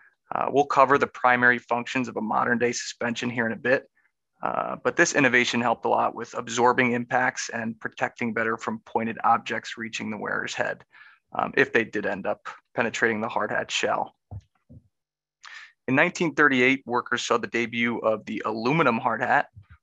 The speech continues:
Uh, this was a huge advancement in head protection back then because it delivered a lighter fit and still allowed for the hard hat to perform its primary duty of protecting the wearer from impacts.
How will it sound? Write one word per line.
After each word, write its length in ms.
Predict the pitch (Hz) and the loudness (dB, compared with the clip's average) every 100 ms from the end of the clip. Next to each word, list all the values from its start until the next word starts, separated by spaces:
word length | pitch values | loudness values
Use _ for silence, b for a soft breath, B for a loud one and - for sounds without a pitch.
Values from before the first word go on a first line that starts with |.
| _ - | _ -6
Uh, 160 | - 107 | -4 -2
this 220 | 135 - | -2 -2
was 120 | 160 | -2
a 60 | 117 | -2
huge 500 | - - 147 151 123 | -2 -6 0 2 0
advancement 560 | - 120 120 - 113 | 2 2 2 0 -4
in 80 | 107 | -4
head 180 | 123 104 | -4 -6
protection 480 | - 117 113 - 110 | -4 -4 -4 -4 -2
back 240 | 113 117 | -2 -2
then 280 | 107 110 117 | -6 -6 -8
because 380 | 113 - 120 113 | -10 -8 -6 -6
it 120 | 120 | -8
delivered 380 | - 113 123 120 | -6 -2 0 -2
a 140 | - 117 | -4 -4
lighter 380 | 110 120 120 | -2 2 2
fit 360 | 120 - 131 160 _ - | 0 0 0 -2 _ -8
and 160 | 117 | -6
still 240 | 120 - 123 | -6 -4 -4
allowed 320 | 120 113 113 | -2 -2 -2
for 360 | - 113 113 113 | -4 -2 -2 -2
the 60 | - | -2
hard 200 | 117 117 | 2 2
hat 180 | 123 - | 2 -2
to 80 | - | -8
perform 360 | 120 - 117 | -8 -4 -4
its 120 | 107 | -4
primary 500 | - - 117 113 110 | -8 -4 -2 0 -2
duty 280 | 107 113 107 | -2 -6 -6
of 140 | 104 - | -8 -10
protecting 500 | - - 113 113 107 | -6 -4 -4 -4 -4
the 60 | |
wearer 300 | 101 101 107 | -2 -2 -2
from 200 | 101 104 | -4 -6
impacts. 680 | - 107 - 135 131 - - | -6 -6 -2 0 0 -4 -14